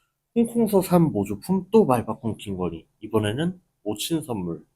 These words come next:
윤석열 전 대통령의 부인 김건희 여사가 육 일 특검 조사에서 반클리프 앤 아팔 모조품 목걸이에 관해 과거 홍콩에서 어머니 선물 목적으로 구입한 것이라고 진술한 것으로 파악됐습니다. 해당 목걸이는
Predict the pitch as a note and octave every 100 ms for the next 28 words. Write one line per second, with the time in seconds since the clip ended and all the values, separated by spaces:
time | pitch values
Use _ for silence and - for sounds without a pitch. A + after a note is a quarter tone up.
0 | _ _ _ _ _ _ _ _ _ _
1 | _ C3+ C3+ E3+ E3+ D#3+ C#3+ C3 C#3+ C#3
2 | A#2+ G#2+ - F#2+ G#2+ C#3+ A#2 G#2+ A#2 G2
3 | G2 A2 A#2 - _ _ _ A#2 A#2+ D#3
4 | D#3 - F3+ D3 A#2 G2 F2 F#2+ D3 -
5 | A2+ A2 C3+ - - G#2 F2 E2+ C3 D3+
6 | D#3 _ _ _ A#2 B2 D3 D3+ B2 F#2+
7 | A2 G#2 G2 F#2 E2 A2 - _ _ _
8 | - A2 G2 C3+ C#3+ D#3 A2+ D3+ C#3+ -
9 | A2 C3+ E3 E3 E3 D#3+ D3+ F#2 - G2+
10 | G2 C#3 - B2 - C3+ G#2 - F2+ C3+
11 | E3+ _ _ _ _ - A#2+ A2 B2 G2+
12 | F2 B2 C#3+ D3 D#3+ C#3 - F#2+ E2 E2+
13 | _ _ _ _ E3+ F3 F#3+ B2 - A#2+
14 | G#2 F#2 G#2